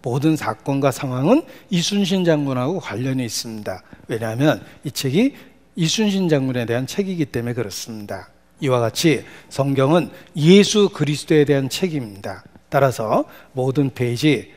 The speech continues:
모든 사건, 모든 등장인물, 모든 이야기 속에 예수님이 있습니다. 이 성경이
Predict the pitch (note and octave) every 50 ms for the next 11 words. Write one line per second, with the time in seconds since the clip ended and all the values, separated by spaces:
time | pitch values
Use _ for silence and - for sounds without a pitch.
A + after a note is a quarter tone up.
0 | - - - C3 C3 C3 C3 C#3+ C3 - G#2+ G2+ G#2 - - - A2+ G#2 C3+ G#3
1 | C#4+ C#4 - - - C#3+ B2 C3 B2 D3 D3 C#3+ - D3 C#3+ C#3+ C#3 D3 C#3+ D#3
2 | - - E3 D#3+ D#3 E3 F#3 F3 B2 G#2 - - - - - - C#3 C#3+ D#3 D3
3 | E3 E3 E3+ A3 G3+ D3 D3 C#3 C3 B2 B2+ - - B2 A#2 A2 C3+ C3+ C3+ C3+
4 | C3 - - - - - C#3 C3+ B2 - - C3 C3 C3 B2 A#2+ A2 G2+ F#2 -
5 | - A#2 G#2 G2+ G2+ G2 G#2 G#2+ - _ _ _ _ _ _ _ _ _ _ _
6 | _ _ _ _ _ _ _ _ _ _ _ _ _ _ _ _ _ _ _ _
7 | _ _ _ _ _ - D#3 C3+ - C3+ C3+ C#3 C3 C3 C3 C#3 D#3+ E3+ C3+ -